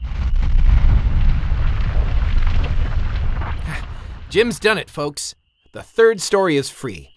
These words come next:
and this P O W camp is going down. The third story is Claiborne Number Six, which continues the story of Thompson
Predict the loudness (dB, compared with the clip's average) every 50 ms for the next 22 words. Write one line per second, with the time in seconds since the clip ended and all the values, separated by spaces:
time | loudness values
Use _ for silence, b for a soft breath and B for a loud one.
0 | b b b b b -16 -10 -2 0 0 0 0 -2 -4 -2 -2 -2 0 -2 -2
1 | -2 -2 -2 -4 -4 -4 -4 -4 -4 -4 -6 -8 -10 -4 -2 0 0 0 0 -2
2 | -4 -6 -8 -8 -8 -10 -12 -14 -18 -20 -20 _ _ _ _ _ _ _ _ _
3 | _ _ _ _ _ _ _ _ _ _ -16 -16 -6 -2 0 0 0 0 -2 -6
4 | -6 -6 -6 -6 -6 -8 -8 -10 -8 -4 -2 -2 -2 0 -2 -2 -2 -2 -2 -4
5 | -4 -6 -8 -10 -10 -12 -14 -14 -16 -18 -18 -18 -18 b b b b b b b
6 | b -10 -8 -6 -6 -4 -2 0 0 2 2 0 -2 -4 -8 -8 -4 -2 0 0
7 | 0 0 -2 -4 -4 -2 -2 -2 -2 -2 -4 -8 -12 -16